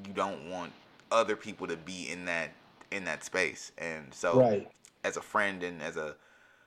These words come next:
Speaker 1: just an associate, I've always tried to have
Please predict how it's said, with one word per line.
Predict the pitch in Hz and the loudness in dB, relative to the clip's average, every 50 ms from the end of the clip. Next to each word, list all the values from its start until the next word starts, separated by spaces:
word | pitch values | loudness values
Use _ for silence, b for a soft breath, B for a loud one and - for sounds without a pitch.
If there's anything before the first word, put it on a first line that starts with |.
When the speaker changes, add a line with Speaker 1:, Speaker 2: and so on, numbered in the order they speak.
| b b | b b
Speaker 1:
just | - 92 - - | -12 -10 -6 -6
an | 87 87 85 | -6 -6 -6
associate, | 80 - 104 101 98 - - 92 90 85 78 - - - | -2 4 4 4 4 4 0 -2 -2 -2 -2 -4 -4 0
I've | - 80 85 - | 0 0 2 2
always | - 76 90 92 90 87 87 85 82 | 2 4 4 4 4 4 2 0 0
tried | - - 90 80 82 - | 0 2 2 2 2 2
to | 85 73 - 67 - - - | -4 -10 -10 -16 -16 -10 -4
have | 92 85 85 82 - | 0 0 0 0 -2